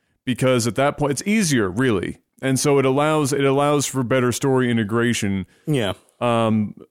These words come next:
Speaker 1: so I'm trying to think of a
Speaker 2: 'Cause you're
Speaker 1: bad
Speaker 2: not
Speaker 1: e-
Speaker 2: trying to fill in, you're not, you don't have a black hole in the middle of your game, like, writing
Speaker 1: Here's,
Speaker 2: department.
Speaker 1: oh, here's, okay, here we go.
Speaker 2: <laughs>
Speaker 1: If, if, if The Walking, okay, I'm, I'm gonna have to do it this way. If The
Speaker 2: Yeah, that's
Speaker 1: Walking
Speaker 2: fine.
Speaker 1: Dead was a video game,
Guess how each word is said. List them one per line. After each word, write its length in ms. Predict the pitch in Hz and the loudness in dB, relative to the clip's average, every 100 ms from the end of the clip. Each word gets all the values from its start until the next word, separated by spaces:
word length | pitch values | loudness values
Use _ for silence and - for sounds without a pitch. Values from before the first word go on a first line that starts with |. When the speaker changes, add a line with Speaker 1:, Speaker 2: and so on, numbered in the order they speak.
| _ _ - | _ _ -12
Speaker 1:
so 280 | 120 135 123 | -4 0 2
I'm 80 | 120 | 0
trying 200 | 117 156 | 0 0
to 40 | 143 | 0
think 160 | 147 | 2
of 60 | 139 | 2
a 40 | |
Speaker 2:
'Cause 80 | 123 | 2
you're 80 | 135 | 2
Speaker 1:
bad 140 | 135 | 4
Speaker 2:
not 100 | 147 | 2
Speaker 1:
e- 40 | - | 2
Speaker 2:
trying 200 | 147 139 | 0 0
to 80 | |
fill 340 | 127 - 147 139 | -2 0 0 0
in, 60 | 135 | 0
you're 80 | 143 | 0
not, 180 | 156 - | -2 -2
you 120 | 139 | 0
don't 100 | 160 | 2
have 100 | 175 | 2
a 80 | 165 | 0
black 380 | 127 131 139 131 | 0 0 0 -2
hole 380 | - 127 120 120 | 0 2 2 2
in 100 | 113 | 2
the 80 | 113 | 2
middle 360 | 117 120 120 | 2 2 0
of 100 | 113 | 0
your 140 | 110 107 | -2 -4
game, 600 | 98 110 113 107 107 101 - - | -4 -2 -2 0 -2 -4 -12 -8
like, 140 | 110 101 | -4 -2
writing 420 | 104 117 123 113 | -2 0 0 2
Speaker 1:
Here's, 180 | 254 240 | 2 2
Speaker 2:
department. 320 | 95 - 98 | 0 -2 -2
Speaker 1:
oh, 40 | 160 | 0
here's, 280 | 220 208 | 0 0
okay, 300 | - 180 190 | 0 0 2
here 120 | 170 190 | 2 2
we 80 | |
go. 140 | 165 151 | 4 2
Speaker 2:
<laughs> 60 | - | 2
Speaker 1:
If, 160 | 180 196 | -2 0
if, 220 | 202 196 185 | -2 -2 -2
if 160 | 185 - | -2 0
The 100 | 165 | 0
Walking, 460 | 160 202 208 220 | 2 0 0 0
okay, 200 | 165 170 | 0 2
I'm, 160 | 151 165 | 2 2
I'm 40 | 190 | 0
gonna 140 | 165 | 0
have 100 | 180 | 0
to 40 | 160 | 0
do 120 | 175 | 0
it 40 | 156 | 0
this 140 | 156 | 0
way. 160 | 131 110 | 0 0
If 100 | 131 | 0
The 60 | 139 | 0
Speaker 2:
Yeah, 40 | |
that's 40 | 131 | 2
Speaker 1:
Walking 340 | 180 139 196 | 2 2 2
Speaker 2:
fine. 100 | 170 | 2
Speaker 1:
Dead 140 | 170 151 | 2 2
was 160 | 143 | 0
a 40 | 139 | 0
video 360 | 156 147 127 | 0 2 2
game, 460 | 110 104 98 113 | 0 0 0 -2